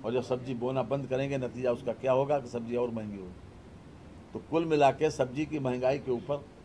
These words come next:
ज़्यादा वो नहीं करना चाहिए। लोग, बहुत से लोग महंगाई के ऊपर जब, अ, अ, जब उतर आते हैं, पहले तो पेट्रोल डीजल के ऊपर आते हैं और उसके बाद सब्जी पे उतर जाते हैं। तो हम ये सोचते हैं कि सब्जी की महंगाई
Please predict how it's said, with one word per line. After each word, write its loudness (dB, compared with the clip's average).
ज़्यादा 4
वो 0
नहीं -2
करना -2
चाहिए। -8
लोग, 4
बहुत 4
से -2
लोग 0
महंगाई 6
के -2
ऊपर 0
जब, 0
अ, 2
अ, 2
जब -2
उतर 4
आते 6
हैं, 2
पहले 8
तो 2
पेट्रोल 6
डीजल 4
के -4
ऊपर 2
आते 2
हैं -10
और 4
उसके 2
बाद 10
सब्जी 0
पे -2
उतर -2
जाते 0
हैं। -14
तो -2
हम 0
ये 2
सोचते 2
हैं 2
कि -8
सब्जी -2
की -6
महंगाई 0